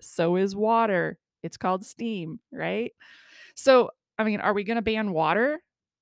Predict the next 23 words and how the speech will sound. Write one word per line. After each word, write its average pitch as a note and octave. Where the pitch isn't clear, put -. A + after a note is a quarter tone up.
because G#3
it's G#3
used G#3
in G#3
all F#3
of F#3+
these G3+
different G3
things? B3+
Of -
course -
not. -
We're G#3+
not C4
going G#3
to, G#3
because G3+
we G#3+
intuitively G3+
and F3
we E3
intellectually F3
know E3